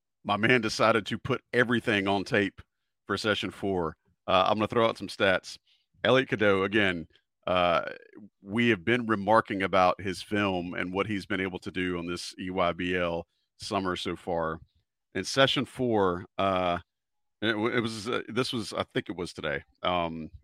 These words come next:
twenty-nine points, fifteen assists, three rebounds, and one steal. Sh-, Sherelle, am I, am I, am I getting too giddy? I know, we know where Sean stands with this, but I'm usually somewhat tempered. I'm getting to the point now where I'm like,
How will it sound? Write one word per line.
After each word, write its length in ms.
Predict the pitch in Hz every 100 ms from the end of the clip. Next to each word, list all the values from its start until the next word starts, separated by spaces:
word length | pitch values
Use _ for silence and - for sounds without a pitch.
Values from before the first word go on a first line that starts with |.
| _ -
twenty-nine 340 | 139 131 123
points, 300 | - 117 107
fifteen 280 | 120 - 117
assists, 520 | 107 113 104 110 - _ _ _ _ _ _ -
three 180 | 123
rebounds, 840 | 131 123 117 113 107 101 92 - - _ _ _ _ _ _
and 120 | 98
one 140 | 92 92
steal. 420 | - 87 76 58 _ _ _ _ _ _ _ _ _ 117
Sh-, 140 | -
Sherelle, 400 | 110 113 107 110
am 100 | 98
I, 140 | 101
am 120 | 104 95
I, 160 | 95
am 120 | 98
I 60 | 98
getting 200 | 98 123
too 140 | 127
giddy? 320 | 101 113 117 - _ _ _
I 60 | 110
know, 160 | 147
we 160 | 127 151
know 100 | 185
where 160 | 202 165
Sean 360 | - 143 131
stands 260 | - 107 92
with 80 | 87
this, 200 | 92 -
but 120 | 95
I'm 220 | 120 117
usually 500 | 110 107 104 95 90 _ _ _
somewhat 460 | - 139 123 110 -
tempered. 360 | 107 95 80
I'm 160 | 85 110
getting 180 | 127 110
to 60 |
the 60 | 98
point 240 | - 104
now 180 | 92 95
where 100 | 90
I'm 80 | 85
like, 200 | 85 85